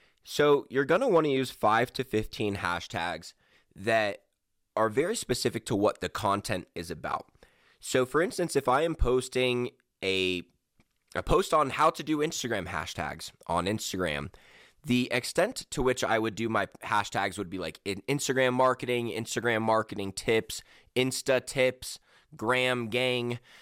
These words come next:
all the ones that are related to Instagram tips. I wouldn't do, like, business tips or entrepreneur tips, entrepreneur advice, entrepreneur one oh one. I wouldn't go to that extent. In the past,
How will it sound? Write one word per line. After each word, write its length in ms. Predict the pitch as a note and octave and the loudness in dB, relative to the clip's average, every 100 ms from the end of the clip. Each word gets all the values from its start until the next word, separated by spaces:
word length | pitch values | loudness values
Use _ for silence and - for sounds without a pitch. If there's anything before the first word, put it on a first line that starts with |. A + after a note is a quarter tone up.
| - _ | -20 _
all 280 | B2+ D#3+ G3 | 2 4 4
the 100 | E3 | 4
ones 280 | D3 C#3+ A#2 | 4 2 0
that 120 | B2 | 2
are 280 | A#2 A2+ G#2 | 2 2 0
related 600 | G2+ A2 A2+ A#2 A2+ G#2 | -2 -2 0 0 0 -2
to 260 | - A2 G#2+ - | -2 -2 -2 -2
Instagram 560 | G#2+ - G2+ G2+ F2+ | -4 -2 0 0 -2
tips. 320 | - - - - | -2 -6 -4 0
I 100 | G#2+ | 2
wouldn't 300 | C#3 D3+ C3+ | 4 2 -2
do, 140 | C3 | -2
like, 320 | A#2+ - B2+ | -2 -4 -4
business 480 | A#2+ G#2+ A#2 A#2 - | -2 -2 0 -2 -2
tips 500 | - A#2+ G#2+ - - - _ | -2 0 0 -4 -12 -14 _
or 280 | G2 F#2+ F2 G#2 | 0 2 2 2
entrepreneur 720 | C3 B2 - - A#2 A#2+ A#2 | 2 2 -4 -2 2 2 0
tips, 560 | - B2 A2+ - - - - _ - | 0 -2 -2 -2 -14 -16 -20 _ -2
entrepreneur 580 | A#2 A2 - B2 A#2 A2+ | 0 0 -2 -2 2 0
advice, 480 | G#2+ G2+ A2 G#2+ - | 0 2 2 0 -2
entrepreneur 580 | G2+ A2 - A2+ A2 G#2+ | -4 -4 -2 0 0 2
one 200 | G#2+ G#2+ | 2 4
oh 100 | G#2 | 4
one. 400 | G2+ G2+ G2+ G2 - - | 4 2 2 -6 -14 -6
I 120 | A#2+ | 0
wouldn't 360 | C3+ E3 E3 - | 2 2 0 0
go 240 | B2+ B2+ | 4 4
to 160 | B2 A2+ | 2 -2
that 300 | G#2+ G#2+ - | 0 0 0
extent. 520 | G#2 - - F#2+ D#2+ - | -8 -10 -8 -8 -8 -8
In 140 | G2 | -6
the 80 | G#2 | 0
past, 480 | - C3 C3 - | 2 4 2 0